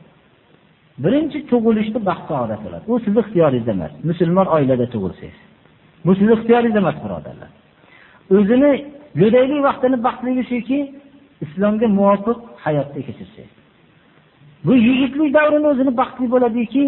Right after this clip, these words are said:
ijtihodli bo'lsangiz islomni o'rganishlikka. Davlat topishlikni baxti bo'ladiki, Alloh subhanahu va taolo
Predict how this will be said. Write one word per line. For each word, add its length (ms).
ijtihodli 640
bo'lsangiz 340
islomni 380
o'rganishlikka. 720
Davlat 440
topishlikni 540
baxti 260
bo'ladiki, 580
Alloh 320
subhanahu 520
va 100
taolo 460